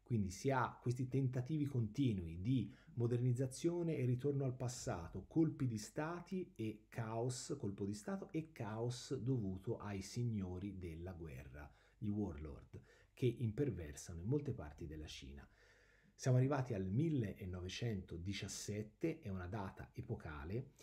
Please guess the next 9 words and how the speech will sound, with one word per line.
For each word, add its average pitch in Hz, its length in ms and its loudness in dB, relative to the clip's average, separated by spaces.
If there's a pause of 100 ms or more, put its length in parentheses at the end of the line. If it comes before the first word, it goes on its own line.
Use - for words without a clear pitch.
(440)
La 120 100 2
Cina 92 420 -4 (120)
sta - 260 -10
per 107 220 -4
entrare 73 640 -6
nel 87 260 -6
primo 120 540 0
conflitto - 580 -4
mondiale. 85 600 -6